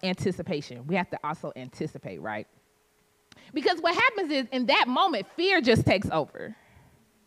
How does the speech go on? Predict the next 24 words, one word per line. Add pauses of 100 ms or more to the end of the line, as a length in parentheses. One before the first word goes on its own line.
(560)
Their
fear
clouds
their
vision, (1600)
right? (400)
So
a
person (220)
that
they
have
been
spending
months
and
years
with, (880)
that
they
have
done
work
alongside